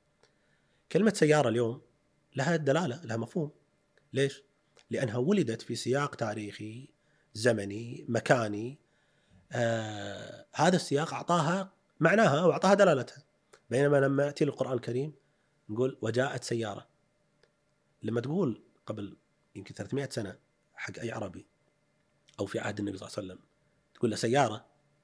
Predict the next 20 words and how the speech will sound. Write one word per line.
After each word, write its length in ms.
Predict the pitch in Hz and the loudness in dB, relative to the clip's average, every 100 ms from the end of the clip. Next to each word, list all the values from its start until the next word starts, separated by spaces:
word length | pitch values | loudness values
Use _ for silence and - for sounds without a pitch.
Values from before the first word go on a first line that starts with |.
| _ _ _ _ 147 | _ _ _ _ 2
ما 80 | |
راح 120 | 208 214 | 2 2
يفهم 200 | 160 151 | 0 0
السيارة 320 | - 131 123 | -2 -4 -4
لها 200 | 107 110 | -4 -6
مركبة 320 | - - 117 | -6 -4 -4
لها 140 | 107 | -4
أربع 180 | 117 104 | -8 -10
عجلات. 360 | 110 131 151 - _ _ _ _ _ - - | -12 -12 -12 -14 _ _ _ _ _ -20 -2
فهي 260 | 139 156 | 6 10
نفس 220 | 190 214 | 10 8
اللفظة، 480 | 190 196 165 131 - - _ _ _ _ _ _ _ _ _ _ _ _ _ _ | 8 8 8 4 2 -8 _ _ _ _ _ _ _ _ _ _ _ _ _ _
الدلالة 440 | 127 127 139 196 240 | 2 6 8 8 8
متقاربة، 720 | 226 202 175 147 123 123 127 | 10 10 10 10 8 4 0
أن 60 | 120 | 2
ناس 180 | 131 127 | 2 2
تمشي، 340 | 127 113 - 139 _ _ _ _ _ _ _ _ - | 2 0 -2 -12 _ _ _ _ _ _ _ _ -8
الوظيفة 360 | 104 117 117 - | -4 -2 -2 -4
تقريبًا 300 | 113 120 117 | -4 -4 -4
متقاربة، 520 | 117 - 120 95 | -4 -4 -4 -4